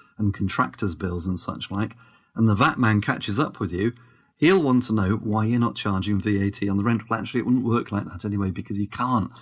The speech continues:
you can't register for V A T anyway. If you could, though, of course, you'd have a big problem, because if you did charge V A T on the rent, you'd be increasing the rent.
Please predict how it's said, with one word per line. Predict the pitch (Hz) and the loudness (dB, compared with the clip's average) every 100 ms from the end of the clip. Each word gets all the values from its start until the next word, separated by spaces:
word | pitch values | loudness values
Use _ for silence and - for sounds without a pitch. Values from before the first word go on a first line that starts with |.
| - _ | -20 _
you | - | -6
can't | 104 110 113 | -4 -2 -2
register | 104 95 - 101 | -4 -6 -6 -8
for | 101 | -8
V | 90 95 | -4 -2
A | 92 | -2
T | 90 101 | -2 -4
anyway. | 101 113 95 82 - _ _ _ _ _ - | 0 0 0 -2 -10 _ _ _ _ _ -4
If | 135 - | -4 0
you | 175 | 0
could, | 131 175 170 | 2 2 0
though, | 90 85 113 - | -2 -2 -2 -4
of | 107 | -10
course, | - 98 117 - - _ _ - | -6 -4 -2 -4 -10 _ _ -4
you'd | 113 101 | -2 0
have | 107 | -2
a | |
big | 101 110 - | -2 -4 -4
problem, | 143 127 87 78 _ _ _ | -8 -6 -6 -10 _ _ _
because | 107 - 104 | -8 -4 -4
if | 117 | -2
you | 165 | -2
did | 143 147 - | 0 -2 -2
charge | - 139 120 95 | -2 0 0 -2
V | 98 104 110 | -2 -2 -2
A | 107 107 | -4 -6
T | 110 - 104 - | -6 -4 -2 -2
on | 98 98 | -2 0
the | |
rent, | 95 110 92 - - _ - | 0 0 -2 -6 -16 _ -6
you'd | 110 | -4
be | 107 104 | 0 0
increasing | 101 117 104 - 104 | 0 -2 -2 -2 -2
the | 98 | -2
rent. | 113 98 - | -2 -4 -8